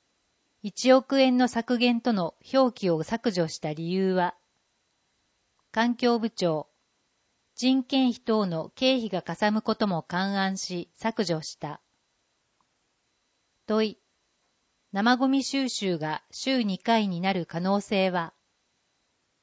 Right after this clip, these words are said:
環境部長、実証実験の意見を伺い検討する。問い。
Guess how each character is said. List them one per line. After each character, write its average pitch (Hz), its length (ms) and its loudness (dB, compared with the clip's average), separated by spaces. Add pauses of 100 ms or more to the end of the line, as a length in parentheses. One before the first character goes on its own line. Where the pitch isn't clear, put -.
(400)
環 240 200 2
境 240 240 2
部 220 140 -2
長、 156 400 -2 (1000)
実 185 260 -6
証 262 220 6
実 247 280 -4
験 185 260 0
の 160 180 -6
意 240 120 -6
見 214 320 0
を 160 160 0
伺 180 400 0
い 170 160 -8 (160)
検 208 280 -2
討 202 240 2
す - 160 -8
る。 170 240 -6 (1600)
問 202 200 4
い。 190 140 -8